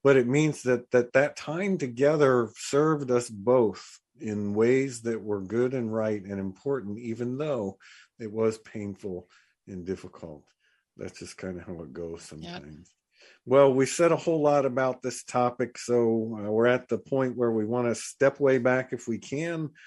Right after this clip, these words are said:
Speaker 1: and see if we can find a simple way to sum all this up.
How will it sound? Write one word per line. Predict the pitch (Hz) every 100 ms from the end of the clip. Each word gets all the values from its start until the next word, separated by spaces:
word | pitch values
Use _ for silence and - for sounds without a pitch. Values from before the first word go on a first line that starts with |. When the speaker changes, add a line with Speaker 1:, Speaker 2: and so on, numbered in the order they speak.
| - _ -
Speaker 1:
and | 104
see | - 139
if | 135 -
we | 120
can | 113
find | 104 123 117 104
a |
simple | - 123 120 123
way | 110 117
to | 107
sum | 98 - 120 117 117 - - - _ -
all | 120 113 107
this | 104 95 - -
up. | 147 170 -